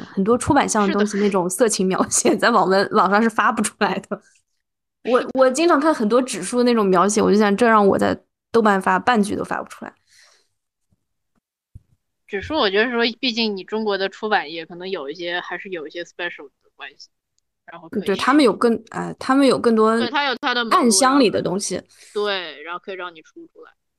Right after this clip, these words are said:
Speaker 1: 嗯。
Speaker 2: 是的，真的是这样。
Speaker 1: 唉。
Speaker 2: 唉。
Speaker 1: 而且说到底，害怕的也并不是色情。
Speaker 2: 是的。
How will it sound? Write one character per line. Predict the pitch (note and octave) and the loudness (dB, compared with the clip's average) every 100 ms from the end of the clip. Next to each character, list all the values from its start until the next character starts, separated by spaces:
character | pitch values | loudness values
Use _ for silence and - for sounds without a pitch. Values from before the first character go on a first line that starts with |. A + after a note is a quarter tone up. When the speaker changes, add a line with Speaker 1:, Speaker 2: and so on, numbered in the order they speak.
| _ | _
Speaker 1:
嗯。 | - G3+ A#3 | -12 -10 -10
Speaker 2:
是 | |
的， | E3+ _ _ _ _ _ _ _ | -12 _ _ _ _ _ _ _
真 | - G#3 | -10 -10
的 | G3 | -10
是 | E3+ | -16
这 | _ | _
样。 | _ _ _ _ _ _ - _ - - - - - - - - _ _ _ _ _ | _ _ _ _ _ _ -20 _ -12 -12 -16 -20 -20 -20 -20 -20 _ _ _ _ _
Speaker 1:
唉。 | - - - - _ _ _ _ _ _ | -14 -14 -20 -20 _ _ _ _ _ _
Speaker 2:
唉。 | - - - _ _ _ _ _ _ _ _ | -14 -14 -14 _ _ _ _ _ _ _ _
Speaker 1:
而 | - C4+ | -2 0
且 | G#3+ | 2
说 | - C#4 | 2 4
到 | D4 | 4
底， | D#2+ - - - - | 0 -8 -16 -20 -16
害 | - B3+ | -2 -2
怕 | B3 B3 | 2 2
的 | F#3+ - | 2 -2
也 | A3+ | 0
并 | B3+ | 2
不 | G3 F#3+ | 2 0
是 | A3+ | -4
色 | - B3 - | 0 0 0
情。 | - - - F#3+ - - _ - - - | -4 -8 -10 -12 -14 -20 _ -20 -20 -20
Speaker 2:
是 | - A#3+ | -20 -18
的。 | A3 | -18